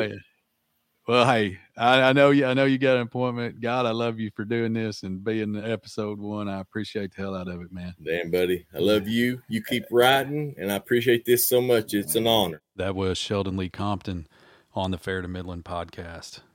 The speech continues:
Speaker 1: If you like what you heard today, make sure that you give us a follow, subscribe to the podcast, leave a review, all the things that a good digital citizen does. Uh, you can, uh, follow us on Twitter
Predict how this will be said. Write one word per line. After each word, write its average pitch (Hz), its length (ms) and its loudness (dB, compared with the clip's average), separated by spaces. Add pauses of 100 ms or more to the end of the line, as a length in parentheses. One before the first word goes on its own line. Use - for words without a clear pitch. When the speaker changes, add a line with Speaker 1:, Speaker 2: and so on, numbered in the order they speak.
(200)
Speaker 1:
If - 120 -16
you 98 80 -2
like 104 220 0
what 98 100 -4
you 92 100 -8
heard 98 220 -6
today, 98 380 -6 (420)
make 110 180 -2
sure 110 240 -4
that 98 240 -8
you 98 240 -6
give 95 220 -8
us - 100 -12
a 90 40 -16
follow, 95 580 -4 (340)
subscribe 92 480 -6
to 87 60 -14
the 87 80 -10
podcast, 87 840 -8 (120)
leave 104 200 -6
a 101 40 -4
review, 87 500 -8 (260)
all 113 240 0
the 92 100 -2
things 90 300 -6
that 90 80 -8
a 85 60 -14
good 85 200 -10
digital 87 300 -10
citizen 85 460 -14
does. 85 340 -10 (720)
Uh, 98 260 -6
you 101 140 -4
can, 101 260 -4
uh, 98 180 -6
follow 107 320 -2
us 104 120 -8
on 98 300 -6
Twitter 143 480 -4